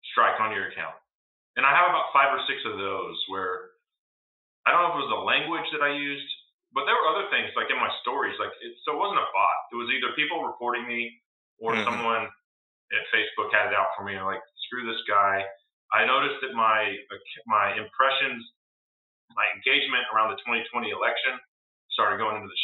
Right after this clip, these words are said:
Speaker 1: shitter. Like, a hundred forty-five thousand followers. I had that for the last two years. Like, never grew. Before that, I was growing exponentially,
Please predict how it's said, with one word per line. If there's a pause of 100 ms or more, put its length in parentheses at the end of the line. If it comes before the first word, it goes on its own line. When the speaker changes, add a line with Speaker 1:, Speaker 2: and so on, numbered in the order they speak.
Speaker 1:
shitter. (640)
Like,
a
hundred
forty-five
thousand
followers. (720)
I
had
that
for
the
last
two
years. (720)
Like,
never
grew. (400)
Before
that,
I
was
growing
exponentially,